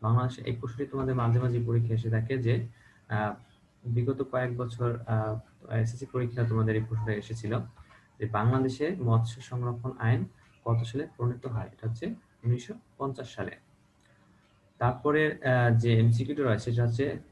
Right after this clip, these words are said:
তেইশ সেন্টিমিটার, আহ, নিচের ইলিশ মাছকে কি বলে? এটা হচ্ছে তেইশ সেন্টিমিটার নিচে। এই প্রশ্নটা অনেকবার তোমাদের এসএসসি পরীক্ষায় আসছিল। আহ, তোমাদের, আহ, যারা সিনিয়র যারা ছিল, তারা এই প্রশ্নটা পেয়েছিল।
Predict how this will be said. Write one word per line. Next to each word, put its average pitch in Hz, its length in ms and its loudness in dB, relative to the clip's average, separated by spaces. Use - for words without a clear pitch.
তেইশ 139 300 2
সেন্টিমিটার, 139 880 -2
আহ, 117 260 6
নিচের 131 420 4
ইলিশ 147 360 -2
মাছকে 123 420 -2
কি - 280 -6
বলে? 113 300 0
এটা 117 180 2
হচ্ছে 117 200 -2
তেইশ 123 220 -4
সেন্টিমিটার 123 360 -2
নিচে। 117 160 -2
এই 131 120 0
প্রশ্নটা 147 380 -6
অনেকবার 120 500 0
তোমাদের 113 360 6
এসএসসি 113 360 -2
পরীক্ষায় 113 340 0
আসছিল। 110 380 -4
আহ, - 840 -4
তোমাদের, 110 340 2
আহ, 107 760 -2
যারা 104 340 -2
সিনিয়র 117 340 6
যারা 110 200 4
ছিল, 117 240 -2
তারা 110 360 -2
এই 107 200 -2
প্রশ্নটা 113 300 -2
পেয়েছিল। 110 400 -4